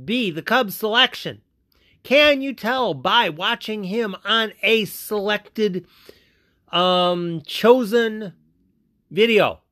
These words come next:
Here's a double. Watch this double. See how he hits this double. How do you do his other at-bats? How do you look up a-, against Messick? How do you look against Hubbard? They're both really good left-handers. They're both kinda crafty.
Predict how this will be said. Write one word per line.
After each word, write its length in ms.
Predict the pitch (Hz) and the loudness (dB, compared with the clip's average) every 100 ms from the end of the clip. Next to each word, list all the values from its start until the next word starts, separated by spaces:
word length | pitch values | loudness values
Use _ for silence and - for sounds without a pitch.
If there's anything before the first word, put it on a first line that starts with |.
| _ _ _ _ | _ _ _ _
Here's 440 | 175 196 196 175 | -12 -10 -10 -6
a 80 | 190 | -8
double. 560 | 135 185 196 180 - _ _ _ _ - | -2 0 2 2 -2 _ _ _ _ -14
Watch 320 | 143 180 - | -8 -8 0
this 180 | 196 156 | 0 0
double. 600 | 139 131 208 190 135 _ _ _ | 2 6 6 6 0 _ _ _
See 280 | - 220 226 | -16 -10 -4
how 260 | 196 214 214 | 0 2 2
he 160 | 196 | 2
hits 220 | 220 185 | 2 0
this 240 | 185 226 180 | 0 0 0
double. 600 | 151 170 240 208 135 _ _ _ _ _ _ _ _ _ _ _ _ _ _ _ _ _ _ _ | -2 4 6 6 0 _ _ _ _ _ _ _ _ _ _ _ _ _ _ _ _ _ _ _
How 120 | - | -8
do 60 | 202 | -6
you 60 | 233 | 0
do 140 | 240 | 2
his 180 | 240 214 | 2 2
other 240 | 233 254 | 0 0
at-bats? 560 | 180 143 95 - - _ _ _ _ _ _ _ _ | 0 2 0 -4 -20 _ _ _ _ _ _ _ _
How 140 | - | -2
do 60 | 254 | 0
you 80 | 269 | 2
look 160 | 254 | 0
up 120 | 233 208 | 0 -4
a-, 200 | 202 190 | -4 -4
against 380 | 185 202 190 175 | -4 -4 -4 -4
Messick? 360 | 190 185 127 | -4 -4 -8
How 140 | 120 151 | -8 -6
do 80 | |
you 60 | 165 | -4
look 180 | 175 170 | -6 -6
against 340 | 165 165 - | -6 -6 -6
Hubbard? 340 | 175 175 127 - _ _ _ _ _ - | -6 -6 -8 -14 _ _ _ _ _ -4
They're 100 | 214 | 2
both 220 | 262 165 | 2 2
really 200 | 202 220 | -2 0
good 180 | 196 190 | 0 0
left-handers. 560 | 180 175 175 180 143 | 0 -2 -6 -6 -6
They're 80 | 135 | -8
both 220 | 151 160 | -8 -8
kinda 220 | - 156 117 | -8 -12 -12
crafty. 520 | - 143 - 101 | -10 -10 -10 -18